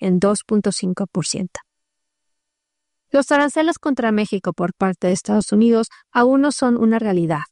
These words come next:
Sin embargo, la forma de negociar de Trump, incierta, errática y volátil, seguirá sobre el tablero, generando una incertidumbre que desde ya,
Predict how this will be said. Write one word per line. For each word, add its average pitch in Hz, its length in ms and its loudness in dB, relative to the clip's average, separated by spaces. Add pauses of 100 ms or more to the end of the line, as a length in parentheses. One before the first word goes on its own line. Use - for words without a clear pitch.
(160)
Sin 214 240 2
embargo, 220 440 0
la 175 120 -6
forma 233 320 -2
de 202 100 0
negociar 185 440 -4
de 190 120 -2
Trump, 226 400 0
incierta, 190 720 0
errática 208 640 -2
y - 20 -4
volátil, 240 600 0 (260)
seguirá 262 580 -2
sobre 277 280 0
el 214 100 0
tablero, 175 500 -2
generando 247 580 2
una 269 140 2
incertidumbre 202 800 0
que 170 260 0
desde 170 400 0
ya, 208 240 0